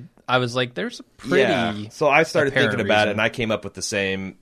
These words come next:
Speaker 2: It, it clicked to me the second time I watched it when Dodd said, "Did you send a message?" I'm like,
Speaker 1: Yeah.
Speaker 2: "Well, yeah, if, if you killed everyone, then
Speaker 1: There's no
Speaker 2: th-,
Speaker 1: message.
Speaker 2: there's no message to be sent." So
Speaker 1: <laughs> I mean,
Speaker 2: that's
Speaker 1: you'd have to hope that the message found its way to Mike, but
Speaker 2: Yeah,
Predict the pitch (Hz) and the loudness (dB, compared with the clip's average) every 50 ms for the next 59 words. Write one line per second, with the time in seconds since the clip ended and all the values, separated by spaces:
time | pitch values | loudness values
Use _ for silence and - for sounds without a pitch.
0 | _ _ _ _ _ _ - 123 123 - 123 127 123 - - 190 170 - - 143 | _ _ _ _ _ _ -6 -6 -4 -4 -4 -6 -6 -4 -4 -4 -4 -4 -4 -4
1 | 131 117 117 - 131 113 107 120 110 107 101 98 104 104 104 104 - 104 98 90 | -4 -4 -2 -2 -4 -4 -2 -4 -2 0 0 2 4 4 2 2 0 -4 -8 -6
2 | 85 95 95 95 95 90 92 98 85 104 101 85 101 98 - 120 117 110 107 104 | -4 0 0 0 0 0 -4 -6 -8 -8 -6 -6 -6 -4 -4 -4 -4 -4 -4 -4
3 | 98 95 90 85 - - 78 78 76 - 90 85 92 95 87 123 120 113 110 123 | -2 -2 -4 -4 -6 -8 -10 -12 -10 -10 -6 -4 -2 -2 0 2 2 2 2 2
4 | 127 98 85 82 82 - - - 90 87 - 98 90 - - 117 98 90 104 107 | 2 2 0 0 -2 -6 -10 -12 -12 -12 -10 -12 -12 -8 -6 -4 -2 -2 -2 -2
5 | 98 92 82 78 78 78 80 85 92 95 - _ _ _ _ _ - - _ _ | -2 -4 -6 -6 -6 -6 -8 -8 -10 -12 -14 _ _ _ _ _ -20 -20 _ _
6 | _ _ - 87 87 98 92 92 117 107 90 107 107 95 95 104 131 131 - - | _ _ -20 -10 -6 -4 -2 0 0 0 0 -2 -2 -2 -2 -4 -4 -4 -4 -6
7 | 101 95 95 101 95 95 95 98 95 92 - 95 85 80 80 - 82 80 - - | -6 -6 0 0 0 2 2 2 0 0 -2 -8 -14 -14 -14 -12 -10 -10 -8 -6
8 | 107 98 80 69 - - - 95 90 87 85 85 85 82 82 - - _ - 107 | -6 -6 -6 -8 -10 -12 -10 -8 -6 -4 -4 -4 -4 -4 -6 -8 -10 _ -6 -2
9 | 113 113 110 107 104 120 113 - - 107 - - - 123 123 123 - 113 95 - | -2 0 0 0 2 2 2 2 0 -4 0 4 4 4 4 2 0 -6 -8 -4
10 | 104 104 107 107 - 104 95 90 - - - - 117 110 110 107 101 98 90 - | 0 0 0 0 0 -4 -6 -8 -10 -12 -2 0 2 2 2 0 -2 -4 -8 -8
11 | - 104 92 87 85 - 95 90 85 85 85 82 - - - 90 85 78 - _ | -8 -8 -8 -6 -8 -8 -10 -10 -10 -10 -12 -14 -14 -14 -12 -12 -12 -12 -16 _
12 | _ _ _ _ _ _ _ _ _ _ _ - 92 82 76 87 85 | _ _ _ _ _ _ _ _ _ _ _ -8 -8 -6 -6 -8 -10